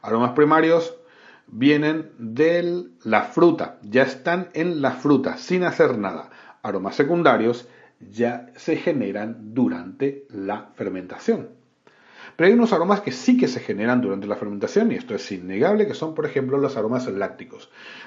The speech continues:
La, los vinos, mm, tintos sobre todo, pasan por dos fases fermentativas. La primera es la fase alcohólica, ¿m? La fermentación alcohólica,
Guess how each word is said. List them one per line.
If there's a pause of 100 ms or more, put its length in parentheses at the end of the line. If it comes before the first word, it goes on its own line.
La,
los
vinos, (120)
mm, (140)
tintos
sobre
todo,
pasan
por
dos (300)
fases (200)
fermentativas.
La
primera
es (360)
la
fase
alcohólica, (160)
¿m?
La
fermentación
alcohólica,